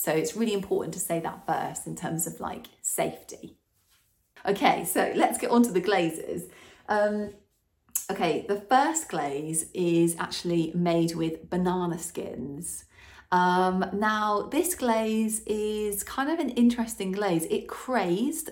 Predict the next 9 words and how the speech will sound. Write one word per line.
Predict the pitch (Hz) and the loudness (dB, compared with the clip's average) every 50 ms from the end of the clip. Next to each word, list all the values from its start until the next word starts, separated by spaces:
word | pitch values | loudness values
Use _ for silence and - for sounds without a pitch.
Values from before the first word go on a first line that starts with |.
| - - | -4 -2
a | 175 | 0
lot. | 175 185 185 185 185 190 196 240 359 - - - - - - - _ _ - - - - - - - - _ - | 0 2 2 2 4 4 4 2 0 -2 -6 -10 -10 -12 -12 -12 _ _ -20 -20 -20 -20 -20 -20 -20 -20 _ 0
Um, | 185 185 180 175 180 175 180 185 185 190 190 190 190 190 - - - _ _ _ _ _ _ | 2 2 4 2 2 2 0 0 0 0 -2 -4 -6 -8 -16 -20 -20 _ _ _ _ _ _
it | 202 202 202 190 | 0 0 0 -2
had, | - - 202 190 185 190 185 190 185 180 - - - | -6 -4 -2 0 0 2 2 0 -2 -2 -6 -8 -4
um, | 190 180 180 180 180 180 180 175 180 | -2 -2 0 0 0 0 0 0 -2
some | - - - 185 | -2 -2 -2 -4
kind | 180 - - 190 190 185 | -6 -4 -4 -2 -2 0
of, | 180 180 175 180 | 0 -2 -2 -4